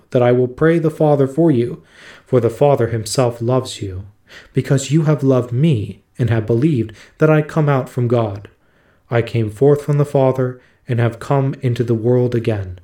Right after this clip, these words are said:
I leave the world and go to the Father." What is meant by, "I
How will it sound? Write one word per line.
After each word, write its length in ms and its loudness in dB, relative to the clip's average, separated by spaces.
I 140 -4
leave 320 0
the 80 0
world 440 0
and 200 -4
go 300 0
to 100 -10
the 100 -8
Father." 480 -8
What 140 2
is 160 0
meant 280 4
by, 460 4
"I 280 2